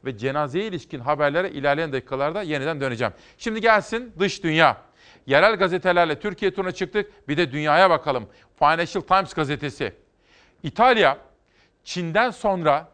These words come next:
bütün dünyada koronavirüsten en çok etkilenen ülke oldu. Ve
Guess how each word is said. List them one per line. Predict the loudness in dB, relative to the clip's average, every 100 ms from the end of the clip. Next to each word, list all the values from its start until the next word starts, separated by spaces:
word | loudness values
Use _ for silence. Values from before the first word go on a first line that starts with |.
| -14
bütün | -8 -8 -6
dünyada | -6 -2 -2 -2
koronavirüsten | -2 -2 0 -2 -6 -6 -8
en | -6 -8
çok | -10 -10
etkilenen | -10 -6 -4 -4
ülke | -6 -2 2
oldu. | 2 0 -8 _ _ _ _ -4
Ve | 2 2 0